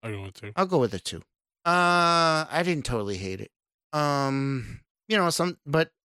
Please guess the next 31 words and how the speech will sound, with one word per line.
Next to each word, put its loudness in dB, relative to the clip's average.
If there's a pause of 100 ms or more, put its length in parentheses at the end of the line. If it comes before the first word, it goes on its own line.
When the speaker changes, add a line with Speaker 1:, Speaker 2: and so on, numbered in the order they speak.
Speaker 2:
that's 0
okay. 2
Sometimes -2
on 0
the -2
Keepers -2
of -2
the 2
Fringe, 4
we 2
have 2 (160)
a -6 (200)
little 2
bit 4
of 2
differing 2
opinions, -4 (380)
but 0 (180)
that's 0
okay. -2 (380)
That's 0
what 0
makes -8
it -8
fun, -12 (360)
unlike -6
Funland, -6
which -6 (460)
not -4
so -2
fun. -6